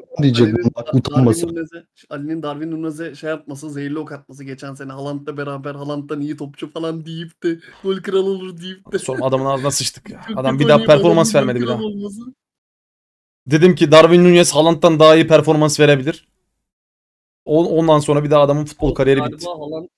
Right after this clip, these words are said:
Speaker 2: Haaland altmış gol olmuş sezon, şey, e, yıl takvim şeyinde. E, otuz tane daha atarsa iki bin yirmi üçün Aral-, yani Aralık sonuna kadar Messi'yi geçiyor.
Speaker 3: Peki
Speaker 1: Atabilir.
Speaker 3: Guardiola hocamın ilk yarı bitiminde Haaland'a kızmasına ne diyorsunuz abi?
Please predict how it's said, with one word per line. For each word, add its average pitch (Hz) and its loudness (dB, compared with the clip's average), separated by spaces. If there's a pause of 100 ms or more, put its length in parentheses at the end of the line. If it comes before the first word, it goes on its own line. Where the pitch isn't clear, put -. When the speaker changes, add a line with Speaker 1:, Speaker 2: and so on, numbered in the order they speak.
(120)
Speaker 2:
Haaland 151 -14
altmış 139 -16
gol 170 -12
olmuş 151 -14
sezon, 131 -14
şey, 135 -14
e, 123 -20 (120)
yıl 143 -8
takvim 135 -16
şeyinde. 139 -18 (380)
E, - -20
otuz 147 -20
tane 151 -10
daha 156 -10
atarsa 165 -16 (140)
iki 143 -20
bin 139 -10
yirmi 139 -10
üçün 131 -20
Aral-, 131 -18
yani 127 -20
Aralık 127 -20
sonuna 131 -20
kadar 143 -16
Messi'yi 139 -16
geçiyor. 131 -20 (140)
Speaker 3:
Peki 180 0
Speaker 1:
Atabilir. 127 0 (160)
Speaker 3:
Guardiola 190 6
hocamın 196 4
ilk 196 0
yarı 175 4
bitiminde 185 2
Haaland'a 185 2
kızmasına 180 0
ne 175 0
diyorsunuz 123 -6
abi? 131 -10